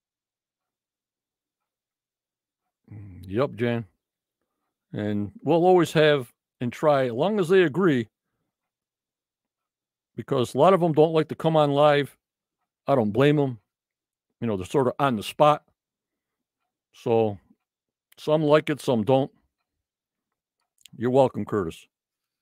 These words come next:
So don't forget, have a good time watching the show tonight.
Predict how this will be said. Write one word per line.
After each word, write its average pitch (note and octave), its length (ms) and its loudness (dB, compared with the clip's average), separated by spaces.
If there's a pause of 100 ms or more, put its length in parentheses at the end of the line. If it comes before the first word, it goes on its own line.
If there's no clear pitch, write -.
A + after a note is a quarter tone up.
(800)
So C3+ 160 -12
don't B2+ 220 -2
forget, D3+ 360 0 (1400)
have A#2+ 160 -6
a - 20 -10
good C#3+ 240 -2
time C#3+ 220 2
watching C3+ 320 0
the B2 80 -2
show D#3+ 260 2
tonight. D#3+ 380 0